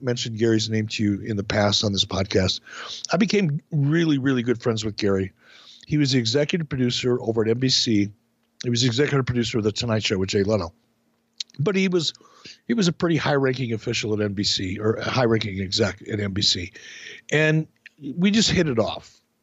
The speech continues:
You know, even when we weren't doing business together, we hit it off. We became pretty good friends. And whenever I was out to L A, I'd stop by at the studio and, and, and, you know, we'd spend time together. And I remember once, right about this time, he said, "Eric, you know,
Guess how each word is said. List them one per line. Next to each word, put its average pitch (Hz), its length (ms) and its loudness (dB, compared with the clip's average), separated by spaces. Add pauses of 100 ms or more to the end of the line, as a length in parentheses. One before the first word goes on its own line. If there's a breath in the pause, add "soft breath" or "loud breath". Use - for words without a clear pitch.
You 110 100 -10
know, 104 100 -6
even 156 320 2
when 151 120 2
we 139 100 2
weren't 131 200 0
doing 117 180 0
business 107 320 -2
together, 101 260 0
we 98 100 0
hit 107 100 0
it 95 80 -2
off. 98 160 -2
We 113 100 0
became 113 280 0
pretty 107 220 -2
good 104 120 2
friends. 104 300 0
And 143 80 0
whenever 180 300 0
I 147 40 2
was 143 200 2
out 127 160 0
to 127 100 -8
L 110 180 -6
A, 104 140 -6 (400 loud breath)
I'd 117 220 2
stop 113 320 0
by 104 260 2
at 113 140 0
the - 100 -10
studio 104 540 0
and, 101 140 -6
and, 107 280 -8 (100)
and, 107 240 -6 (120)
you 135 80 2
know, 107 60 2
we'd 110 140 2
spend 104 280 2
time 101 220 0
together. 95 340 2 (500 loud breath)
And 123 160 2
I 135 60 2
remember 214 480 2
once, 175 400 0
right 143 180 2
about 185 280 0
this - 180 -4
time, 143 400 -4
he 110 60 -4
said, 110 200 -2
"Eric, 131 380 0 (440 loud breath)
you 127 140 0
know, 131 300 0